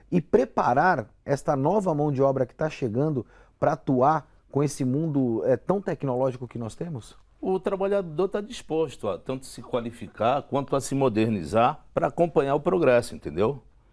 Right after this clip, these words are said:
Speaker 2: Isso aí, logicamente, a gente vai ter que trabalhar em cima disso.
Speaker 1: Sim.
Speaker 2: Novos postos vão aparecer, outros podem desaparecer, só que o trabalhador tem que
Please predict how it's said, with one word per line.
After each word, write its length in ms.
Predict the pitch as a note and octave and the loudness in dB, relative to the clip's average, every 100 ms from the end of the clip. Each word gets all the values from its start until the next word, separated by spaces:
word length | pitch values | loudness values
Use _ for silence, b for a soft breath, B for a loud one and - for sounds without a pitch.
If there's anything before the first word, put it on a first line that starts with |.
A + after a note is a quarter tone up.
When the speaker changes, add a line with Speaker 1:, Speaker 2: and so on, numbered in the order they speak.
| _ - | _ -6
Speaker 2:
Isso 220 | - A#3 | 0 2
aí, 540 | A#3 C4+ D4 E4 E4 C4 | 4 4 4 6 6 6
logicamente, 580 | G3 E3 F3+ D#3+ E3+ | 2 2 0 0 2
a 40 | G3 | 0
gente 220 | F#3 - | 0 0
vai 120 | G3+ | 0
ter 160 | - F#3+ | 2 0
que 380 | G3 G#3+ G3+ C3 | 2 2 2 2
trabalhar 420 | F3 E3+ E3+ E3+ | 2 4 4 2
em 80 | G3 | 0
cima 300 | - G#3 G#3 | -2 0 0
disso. 360 | D#3 E3+ - - - | 2 0 -2 -20 -12
Speaker 1:
Sim. 320 | - D3+ B2 - | -2 0 0 2
Speaker 2:
Novos 360 | C#3 D3 C#3 | 2 2 -2
postos 500 | - C3 B2+ - A2+ | 2 4 4 0 -4
vão 180 | G#2 B2 | 2 2
aparecer, 720 | A#2 C3 B2 B2+ - E3 D#3+ B B - | 4 2 2 0 2 2 2 B B 2
outros 400 | E3 D#3 A#2+ - | 4 4 -2 0
podem 380 | C#3 B2+ A2+ A2+ | 2 2 2 0
desaparecer, 840 | G#2 A#2 A#2+ A#2 B2 D#3 F3+ G3 B B B | 2 2 2 0 0 0 0 -2 B B B
só 220 | - G#3+ | -2 0
que 320 | G#3 C4+ C4+ F3 | 2 4 4 4
o 80 | F3 | 4
trabalhador 540 | F#3 F3+ F#3 F3+ F#3 | 4 4 4 6 4
tem 180 | F#3 G3+ | 2 -2
que 380 | A3+ A3+ A3+ | 2 2 0